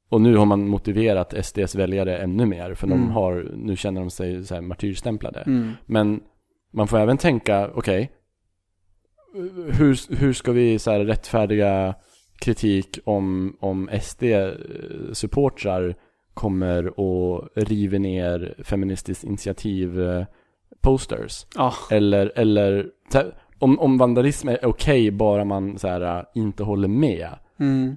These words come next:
Speaker 1: Och, och visst, då kanske de säger, "Ah, ja, men Sverigedemokraternas kampanj riktar sig, alltså det är rasism som riktar sig mot en folkgrupp."
Speaker 2: Mm.
Speaker 1: Som sagt, de,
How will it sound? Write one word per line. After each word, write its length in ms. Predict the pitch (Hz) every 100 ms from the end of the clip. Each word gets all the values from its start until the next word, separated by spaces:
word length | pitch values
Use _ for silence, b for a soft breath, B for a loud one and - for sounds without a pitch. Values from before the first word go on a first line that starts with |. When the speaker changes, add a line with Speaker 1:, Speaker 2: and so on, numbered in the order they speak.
| -
Speaker 1:
Och, 340 | 120 117 123
och 160 | 117 113
visst, 180 | 131 -
då 60 |
kanske 240 | 123 131 120
de 60 |
säger, 400 | 104 101 98 - 117
"Ah, 40 |
ja, 80 | 95
men 280 | 92 92 92
Sverigedemokraternas 800 | 104 98 101 123 127 110 98
kampanj 540 | - 98 95 90 90 98
riktar 340 | 101 - 98
sig, 320 | - 92 90
alltså 200 | 90 98
det 100 | 98
är 40 | 98
rasism 540 | 98 - 117 - 95
som 160 | 90 95
riktar 260 | 95 -
sig 140 | 92 90
mot 160 | 92
en 80 | 92
folkgrupp." 560 | - 95 - 92 - -
Speaker 2:
Mm. 240 | 143 147 156 _ _ _ -
Speaker 1:
Som 200 | - 104
sagt, 360 | 92 - - - _ _ -
de, 380 | 113 101 98